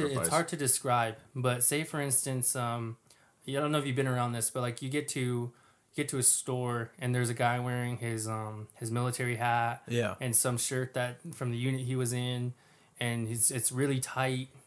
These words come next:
Speaker 2: and he's asking for military discount, and then if he doesn't get it, he's talking about, "Well, when I was overseas and we, we
Speaker 1: What
Speaker 2: lost
Speaker 1: about my
Speaker 2: soldiers."
Speaker 1: sacrifice?
Speaker 2: Yeah,
Speaker 1: You don't know
Speaker 2: like
Speaker 1: what
Speaker 3: Yeah.
Speaker 1: I've seen.
Speaker 2: That's the guy that would be the first one to tell you about, like, war stories and stuff like that. But
Speaker 3: Yeah.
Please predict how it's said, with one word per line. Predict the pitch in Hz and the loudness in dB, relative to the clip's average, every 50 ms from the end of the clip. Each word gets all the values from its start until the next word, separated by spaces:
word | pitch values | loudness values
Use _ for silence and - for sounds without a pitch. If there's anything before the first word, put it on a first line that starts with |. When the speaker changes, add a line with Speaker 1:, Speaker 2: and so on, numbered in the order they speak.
| - - - - | -20 -12 -6 -2
Speaker 2:
and | 127 123 123 120 120 120 120 120 120 117 123 - _ _ _ _ _ _ | -2 0 0 0 0 -2 -2 -4 -4 -6 -8 -12 _ _ _ _ _ _
he's | - 139 131 127 | -4 0 2 4
asking | 123 123 120 - - 131 | 6 6 4 4 0 -2
for | 117 120 | -4 -4
military | 117 127 127 123 127 - 135 123 | -4 -4 -4 -4 -2 -2 -2 -2
discount, | 110 123 123 - - - 135 123 120 120 120 120 120 131 | 0 0 0 0 0 0 0 2 2 2 0 0 -2 -4
and | 123 117 | -4 -4
then | 120 117 117 113 - | -2 -2 -4 -6 -6
if | 135 127 | -8 -6
he | - 123 | -4 -2
doesn't | 131 127 120 117 113 | -2 -2 -2 -2 -4
get | 123 131 131 127 | -4 -4 -2 0
it, | 123 123 120 117 | -2 -2 -4 -4
he's | 127 120 | -4 -4
talking | - - 123 117 - 123 | 0 0 0 0 0 -2
about, | 120 117 120 113 - - - - - - - _ - | -2 -2 -2 -2 -4 -8 -14 -20 -20 -20 -20 _ -6
"Well, | 120 117 113 | -4 -4 -2
when | 117 123 120 131 | 0 0 2 2
I | 131 135 | 2 2
was | 135 131 131 | 2 2 2
overseas | 139 135 127 123 113 - - 139 131 131 131 127 127 123 | 2 0 0 0 0 0 0 0 -2 -2 -2 -2 -2 -2
and | 120 120 120 | -4 -4 -4
we, | 131 135 131 | -2 -2 -2
we | 127 127 135 | -2 -2 -2
Speaker 1:
What | - 107 107 107 | 0 0 0 4
Speaker 2:
lost | 101 101 | 8 8
Speaker 1:
about | 98 98 | 8 8
my | 98 95 95 | 8 6 4
Speaker 2:
soldiers." | 95 127 120 104 98 - | 4 4 4 4 2 2
Speaker 1:
sacrifice? | - 101 - - 101 90 90 87 90 87 - | 0 0 -2 -2 -2 -2 -2 -2 -2 -2 0
Speaker 2:
Yeah, | 135 131 131 127 131 131 127 | 2 2 4 4 4 6 6
Speaker 1:
You | 123 123 | 6 6
don't | 101 | 6
know | 101 101 | 6 4
Speaker 2:
like | 98 | 4
Speaker 1:
what | 98 | 4
Speaker 3:
Yeah. | 98 98 | 2 2
Speaker 1:
I've | 101 | 2
seen. | 98 - 104 101 98 92 92 98 - - | 0 0 0 -2 -2 -2 -4 -6 -8 0
Speaker 2:
That's | - 143 165 170 - | 2 2 4 6 4
the | - 170 | 4 4
guy | 160 151 156 151 | 4 4 4 4
that | 143 139 | 2 2
would | 139 131 | 2 2
be | 135 135 | 2 2
the | 127 117 | 2 0
first | - 143 147 139 - - | 0 -2 0 0 0 0
one | 147 131 | 0 -2
to | 123 | -2
tell | - 139 131 131 | -2 0 0 0
you | 131 131 | 0 0
about, | 127 127 123 120 | 0 -2 -2 -2
like, | 117 110 107 110 | -2 -4 -4 -6
war | 123 123 123 | -4 -4 -2
stories | 120 - - 131 131 131 131 131 127 | -2 -2 -2 -2 0 2 2 2 2
and | 131 123 | 2 2
stuff | 123 - 139 127 - | 2 0 0 -2 -4
like | 131 123 123 - | -6 -6 -4 -2
that. | 131 123 123 123 120 | 0 0 0 0 0
But | 127 120 120 120 143 | -4 -6 -6 -4 -2
Speaker 3:
Yeah. | 123 120 120 120 110 | -2 0 0 -2 -2